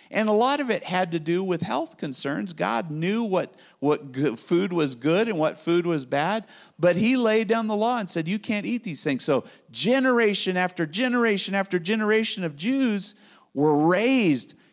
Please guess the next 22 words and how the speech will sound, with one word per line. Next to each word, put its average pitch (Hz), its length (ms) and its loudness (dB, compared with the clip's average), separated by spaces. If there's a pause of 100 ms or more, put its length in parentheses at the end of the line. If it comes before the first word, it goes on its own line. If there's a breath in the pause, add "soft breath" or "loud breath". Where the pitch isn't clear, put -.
"You 240 400 4
don't 233 340 2
eat 254 360 0
this 202 200 2
kind 143 300 0
of 135 80 -2
stuff." 196 400 0
And 165 100 2
here 233 200 2
Peter, 226 480 2
a 107 100 -2
solid, 190 880 2
good 180 380 2
Jewish 208 520 0
man, 156 440 0 (240 loud breath)
has 202 300 2
this 160 180 2
vision 190 560 0
from 156 320 -4
God 202 500 0
telling 208 380 0
him 185 180 -2